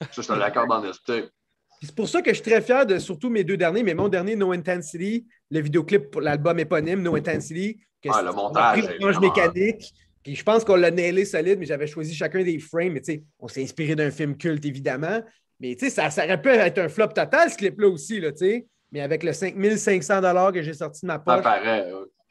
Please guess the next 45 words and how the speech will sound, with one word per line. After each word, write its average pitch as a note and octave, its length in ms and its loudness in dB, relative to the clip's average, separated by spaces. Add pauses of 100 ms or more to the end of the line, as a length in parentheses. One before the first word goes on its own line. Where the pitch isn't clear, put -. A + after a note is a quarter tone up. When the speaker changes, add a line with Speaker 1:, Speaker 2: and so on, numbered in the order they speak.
Speaker 2:
euh, G2 1120 -12
fait - 160 -10
que D3+ 100 -6
non, F3+ 200 -2
je F3+ 60 -4
suis - 80 -14
très E3+ 140 -6
content F3 260 -4
de E3+ 40 -6
ce, C#3+ 400 -4
ce D#3 60 -6
vidéoclip-là. D3+ 540 -2
On F#3+ 120 2
a D#3 60 -4
fait E3+ 200 -10
plein C4+ 220 -2
d'autres A3 240 0
qui F3 60 -8
avaient D3 180 -4
un, C3+ 220 -6
encore F#3+ 180 -4
des F3 80 -2
meilleurs E3 220 -4
budgets D3 260 0
ou G3 100 6
des D3 180 -8 (120)
budgets C#3+ 280 -4
pires. G3+ 400 -4 (420)
Mais C3 120 -12
lui, E3+ 180 -4
je - 80 -10
suis D3+ 100 -18
vraiment, D#3 300 -6
tu F#3+ 60 -10
sais, G#3 80 -10
c'est - 120 -8
comme G3+ 300 0
Steven F3 400 -2
qu'on E3+ 160 -6
parlait D#3+ 220 -4
tantôt, D#3 280 -6
quand D#3 160 -8
tu D3+ 160 -14
mets F#3+ 120 -2 (180)
to-, - 160 -4